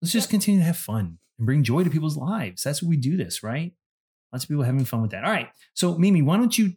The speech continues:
Speaker 1: tell everyone, 'cause we have a special topic we thought of this week. We think it's gonna be fun.
Speaker 2: Do we wanna do, like,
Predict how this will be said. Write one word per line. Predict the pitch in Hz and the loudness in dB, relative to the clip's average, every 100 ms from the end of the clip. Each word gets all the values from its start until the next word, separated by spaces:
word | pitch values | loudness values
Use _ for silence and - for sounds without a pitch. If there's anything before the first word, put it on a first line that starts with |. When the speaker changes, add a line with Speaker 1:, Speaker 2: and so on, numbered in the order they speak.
| _ - | _ -14
Speaker 1:
tell | - - 190 202 202 - | -12 -4 -2 0 0 -2
everyone, | 143 135 113 110 113 110 113 107 _ _ _ _ | 0 0 0 0 2 2 0 -2 _ _ _ _
'cause | 131 | -2
we | 165 | 0
have | 196 | 0
a | |
special | - 190 185 156 | 0 0 -2 -2
topic | - 147 143 120 | -2 -4 -2 -2
we | 120 | -2
thought | 139 135 131 | -2 -2 0
of | 117 | 0
this | 113 110 - | 0 -2 0
week. | 117 113 - _ | 0 0 -4 _
We | 196 | -2
think | 214 247 | 2 2
it's | 131 | 2
gonna | 123 | 2
be | |
fun. | 107 104 98 123 - _ _ - | 0 -2 0 0 -2 _ _ -16
Speaker 2:
Do | 240 | -8
we | 247 240 | -6 -4
wanna | 247 | -4
do, | 262 277 | -4 -4
like, | 277 | -4